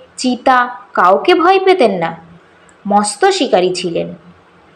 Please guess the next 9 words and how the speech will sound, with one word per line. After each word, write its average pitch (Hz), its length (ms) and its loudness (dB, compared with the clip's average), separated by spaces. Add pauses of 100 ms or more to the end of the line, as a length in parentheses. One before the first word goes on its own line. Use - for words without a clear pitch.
(180)
আমার 320 300 2
বাবাও 262 560 2
মস্ত 370 180 0
শিকারি 359 440 4
ছিলেন, 190 500 0 (560)
আমিও 247 440 0
তাই। 180 280 -4 (1300)
বাঘ 339 260 0
হাই 196 300 0